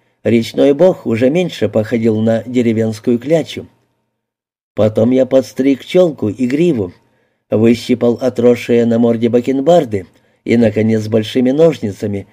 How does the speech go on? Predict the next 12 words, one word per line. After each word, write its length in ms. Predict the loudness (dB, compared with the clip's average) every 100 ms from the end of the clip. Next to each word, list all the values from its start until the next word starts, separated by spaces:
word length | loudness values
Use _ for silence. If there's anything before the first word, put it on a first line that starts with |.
| _ _
подровнял 600 | 0 0 0 -2 -4 -4
хвост. 560 | -8 -4 -4 -4 -16 _ _ _ _ _ _ _ _
«Ты 200 | -2 0
гляди!» — 540 | 2 0 0 -2 -2 -8 _ _ _ -2
изумился 640 | 0 2 0 -2 -4 -6
Клем, 360 | -4 -4 -4 -8 _ _ _ _ -2
совсем 560 | 2 2 0 -2 -2
другая 440 | -2 -2 2 2 2
лошадь. 520 | 0 -2 -6 -18 _ _ _ _ _ _ _ _ _ _ _
Я 260 | 0 2 2
покачал 560 | 0 -2 -4 -2 -2 0
головой. 540 | 0 0 0 -2